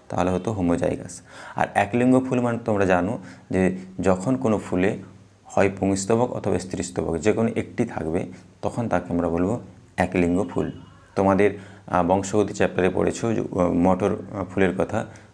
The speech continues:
মটর ফুল হচ্ছে উভলিঙ্গ ফুল। অর্থাৎ কারণ, কারণ একই ফুলের মধ্যে পুংস্তবক এবং স্ত্রীস্তবক দুটো অংশই রয়েছে।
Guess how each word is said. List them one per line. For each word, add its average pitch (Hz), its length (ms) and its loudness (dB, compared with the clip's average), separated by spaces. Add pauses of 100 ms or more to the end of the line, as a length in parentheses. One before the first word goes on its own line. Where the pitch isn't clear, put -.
মটর 87 260 2
ফুল 90 200 0
হচ্ছে 90 320 -2 (420)
উভলিঙ্গ 92 480 2
ফুল। 76 220 -4 (500)
অর্থাৎ - 260 -6
কারণ, 101 300 2 (340)
কারণ 90 260 0
একই 95 260 0
ফুলের 92 280 0
মধ্যে 113 400 0 (380)
পুংস্তবক 98 640 2
এবং 95 320 -2 (180)
স্ত্রীস্তবক 95 680 -4 (220)
দুটো 92 380 0
অংশই 87 340 0
রয়েছে। 82 360 0